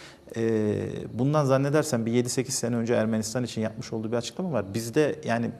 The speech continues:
müsaade ediyoruz ki beş yüz bine yakın bir kaçak işçisi var Ermenistan'ın. Sınırdan kaçak bir şekilde geçerek çalışıp geri dönen eden. Çünkü bunlar da olmasa Ermenistan ekonomisi batma ve çökme durumunda. Yani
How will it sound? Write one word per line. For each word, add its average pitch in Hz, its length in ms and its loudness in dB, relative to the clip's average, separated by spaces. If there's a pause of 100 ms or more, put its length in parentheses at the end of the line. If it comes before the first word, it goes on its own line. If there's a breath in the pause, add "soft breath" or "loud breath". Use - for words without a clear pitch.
müsaade 131 460 6
ediyoruz 180 340 6
ki 131 140 -2
beş 139 240 4
yüz 131 240 -2
bine 123 140 2
yakın 135 380 2
bir - 60 2
kaçak 123 340 -2
işçisi 120 380 -4
var 117 160 4
Ermenistan'ın. 95 600 -2 (380 loud breath)
Sınırdan 113 460 2
kaçak 110 340 0
bir - 60 -4
şekilde 107 340 2
geçerek 101 420 0
çalışıp - 520 -2
geri 107 240 2
dönen 107 240 2
eden. 131 240 2
Çünkü 156 300 2 (320 loud breath)
bunlar 156 360 6
da 185 40 10
olmasa 143 480 6 (580 loud breath)
Ermenistan 120 680 2
ekonomisi 127 720 2
batma 151 320 6
ve 196 60 6
çökme 190 380 2
durumunda. 110 440 4 (500 loud breath)
Yani 104 160 -2